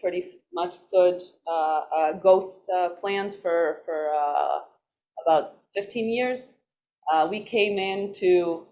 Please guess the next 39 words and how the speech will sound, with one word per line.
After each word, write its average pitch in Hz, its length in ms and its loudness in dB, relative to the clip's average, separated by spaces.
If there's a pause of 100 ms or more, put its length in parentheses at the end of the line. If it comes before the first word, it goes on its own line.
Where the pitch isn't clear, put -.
refurbish 247 560 2
it, 233 240 2
but 180 300 2
it 180 60 0
was 180 120 2
actually 190 400 2
to, 170 460 -8
to - 120 -14
really 175 260 2
just 165 180 -4
skeletal 165 640 2
out 175 380 4
and, 160 260 -6
and 156 200 -8
rebuild 151 380 0
it 135 200 -2
because 156 280 -10
nothing 151 340 -4
there 143 140 0
could - 220 -10
really 151 220 -4
be 143 100 -12
used. 220 380 -2 (520)
Um, 160 560 2
but 175 120 0
it 180 100 0
is 180 280 -2
called 165 220 2
a 151 100 -4
retrofit. - 600 -6 (380)
It's 170 140 -8
a 180 120 -10
two 254 160 -2
point 190 280 -2
eight 247 320 0 (300)
M 220 120 -2
G 226 140 -6
D 226 200 -10
plant. 277 440 -8